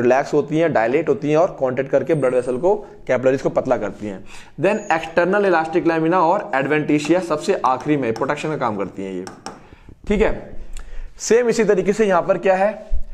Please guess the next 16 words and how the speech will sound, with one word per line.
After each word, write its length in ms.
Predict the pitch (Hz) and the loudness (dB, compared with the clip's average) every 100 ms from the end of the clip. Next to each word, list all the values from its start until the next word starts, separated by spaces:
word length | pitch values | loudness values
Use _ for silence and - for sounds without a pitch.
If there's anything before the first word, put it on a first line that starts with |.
| - - - | -12 -16 -2
एंडोथेलियम 480 | 143 160 175 170 185 | 0 0 2 2 2
होगा, 240 | 175 185 185 | 2 2 2
स्मूथ 280 | - 160 | 0 -2
मसल 260 | 143 160 165 | 0 0 2
होगा 180 | 156 180 | 4 4
और 260 | 208 254 - | 2 2 0
एडवेंट-, 640 | 135 139 135 - - - | 0 -2 -6 -12 -20 -2
एडवेंटिशिया 540 | 131 147 139 135 156 147 | 0 0 0 0 2 2
होगा, 260 | 143 185 233 - - | 4 0 0 -10 -8
ठीक 140 | 160 160 | 0 0
है। 80 | 175 | 2
साथ 200 | 147 147 | 0 0
साथ 220 | 147 147 | 0 -2
में 120 | 190 | 0
यहाँ 140 | 175 156 | 0 2
पर 300 | 196 214 | 2 0